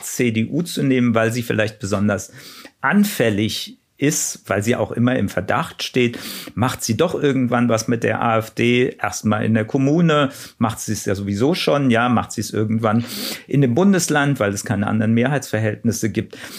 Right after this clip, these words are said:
Aber natürlich ist es so, dass, ähm, auch beispielsweise die S P D ja gar nicht immun ist, zum Beispiel bei Kreml-Propaganda.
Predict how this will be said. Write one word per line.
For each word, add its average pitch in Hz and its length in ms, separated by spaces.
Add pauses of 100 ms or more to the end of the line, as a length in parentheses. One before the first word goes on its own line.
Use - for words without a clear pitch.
(160)
Aber 139 220
natürlich 131 600
ist - 140
es 113 180
so, 123 340 (480)
dass, - 520
ähm, 101 680 (1700)
auch 104 340
beispielsweise 110 800
die 117 180
S - 160
P 120 140
D 113 240
ja 113 100
gar 107 240
nicht 107 240
immun 151 420
ist, - 400 (220)
zum 139 200
Beispiel 101 680
bei 98 160
Kreml-Propaganda. 87 1160